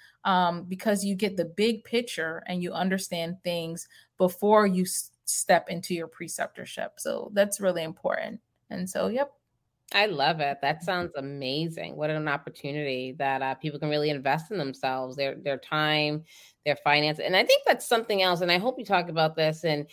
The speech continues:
Speaker 2: your community, but we need to really understand the importance of investing in ourselves. It's not about our employer or if we're gonna get continuing education. Like, you need to understand what you need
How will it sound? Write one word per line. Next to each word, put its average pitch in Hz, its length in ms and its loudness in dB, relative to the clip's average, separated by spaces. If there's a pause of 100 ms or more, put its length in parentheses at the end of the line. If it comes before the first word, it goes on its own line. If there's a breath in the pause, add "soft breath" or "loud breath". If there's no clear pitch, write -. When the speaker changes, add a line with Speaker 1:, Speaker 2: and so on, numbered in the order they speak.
(260 soft breath)
Speaker 2:
your 165 220 4
community, 165 520 2
but 160 280 4 (100)
we 208 200 0
need 320 380 4
to 202 120 0 (260)
really 240 420 2
understand 180 440 0
the 165 80 2
importance 160 400 -2
of 160 60 -4
investing 147 460 0
in 131 60 -6
ourselves. - 600 -10 (360 soft breath)
It's 185 300 2
not 190 320 6
about 170 680 6
our 160 360 4
employer 214 1200 4
or 160 600 4 (220 soft breath)
if 180 120 4
we're 190 140 4
gonna 190 220 4
get 185 200 2
continuing 208 300 -2
education. 185 320 -2
Like, 190 300 2
you 190 400 -4
need 370 200 2
to - 140 -4
understand 190 540 -2
what 196 220 0
you 196 220 -6
need 226 520 -4